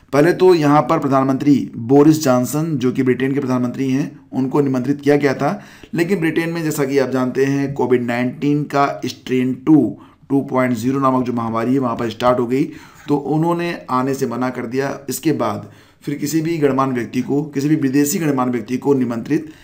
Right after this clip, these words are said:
नहीं किया गया है। तो नाइनटीन सिक्सटी सिक्स के बाद ये पहला अवसर है जब गणतंत्र दिवस पर कोई भी विदेशी गणमान्य व्यक्ति निमंत्रित नहीं है, कोई नहीं आ रहा है। Simply आप इसे ऐसे समझिए। अगला क्वेश्चन बहुत ही शानदार है।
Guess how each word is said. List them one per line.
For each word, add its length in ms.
नहीं 320
किया 180
गया 260
है। 140
तो 160
नाइनटीन 240
सिक्सटी 240
सिक्स 160
के 140
बाद 340
ये 220
पहला 320
अवसर 320
है 200
जब 140
गणतंत्र 240
दिवस 280
पर 160
कोई 320
भी 180
विदेशी 520
गणमान्य 380
व्यक्ति 340
निमंत्रित 540
नहीं 300
है, 180
कोई 520
नहीं 320
आ 120
रहा 160
है। 120
Simply 320
आप 120
इसे 480
ऐसे 200
समझिए। 440
अगला 180
क्वेश्चन 220
बहुत 180
ही 40
शानदार 400
है। 280